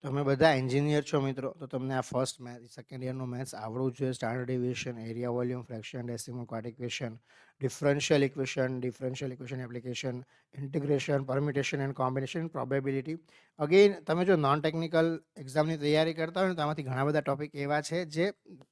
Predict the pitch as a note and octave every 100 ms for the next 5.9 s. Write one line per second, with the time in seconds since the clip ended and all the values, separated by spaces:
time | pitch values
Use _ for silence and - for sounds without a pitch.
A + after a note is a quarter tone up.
0 | _ C3+ C#3+ - C#3+ C3+ D#3 D#3 D#3 D#3
1 | D3+ C#3 C#3+ C#3 C3 A2+ B2+ A#2+ G#2+ -
2 | _ _ _ - D3 E3+ F#3 - _ _
3 | G3 G3 - _ - F3+ F#3+ F#3+ F#3 F#3
4 | E3 F3 F3 D#3+ C3+ - D#3+ D#3+ E3 D#3
5 | D#3+ D3 D3+ C#3+ C#3+ D3 C#3+ C#3+